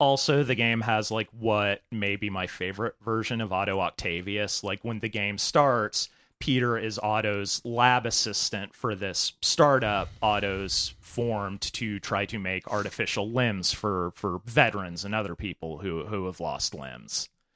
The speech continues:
And, uh, it, it's just this very, like, almost like a fatherly relationship to Peter. It's, it's, like, a very, like, it's definitely shades of the Alfred Molina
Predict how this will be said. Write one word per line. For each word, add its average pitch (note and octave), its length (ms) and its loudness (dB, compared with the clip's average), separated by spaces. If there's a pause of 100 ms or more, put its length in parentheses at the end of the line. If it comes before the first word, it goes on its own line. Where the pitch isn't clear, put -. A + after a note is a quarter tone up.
(720)
And, A2 340 0
uh, G#2 260 0
it, A#2 220 -2
it's C3 180 0
just D3 200 2
this C#3+ 180 2
very, B2 460 4
like, A#2 420 2
almost A2 640 0
like C3 180 4
a C3+ 60 2
fatherly C3+ 600 4
relationship C3+ 760 0
to C#3+ 80 0
Peter. C3+ 460 2
It's, A2+ 420 0
it's, A#2 320 -2
like, B2+ 220 2
a C3 120 6
very, A#2+ 580 4
like, A#2 240 0
it's - 240 0
definitely A#2+ 360 0
shades G#2 480 0
of G#2 180 -2
the G2+ 260 -2
Alfred F#2+ 440 -2
Molina F2+ 680 -4